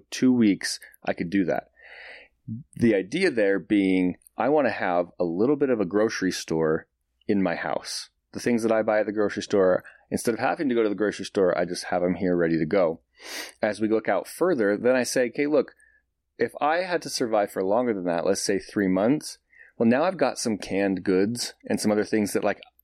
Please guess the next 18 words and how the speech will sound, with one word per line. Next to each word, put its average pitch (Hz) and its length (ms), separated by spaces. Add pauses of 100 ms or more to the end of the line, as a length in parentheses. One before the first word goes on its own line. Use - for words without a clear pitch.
(100)
aren't 131 260
in 117 160
my 92 240
everyday 87 560
diet, 131 480 (580)
um, 90 440 (460)
but 110 380
I 101 80
could 98 160
easily 95 280
work 80 260
them 73 160
in, 50 220 (280)
right?" 90 240
Like, 98 180 (100)
I'm 131 340
probably 120 300
not 107 180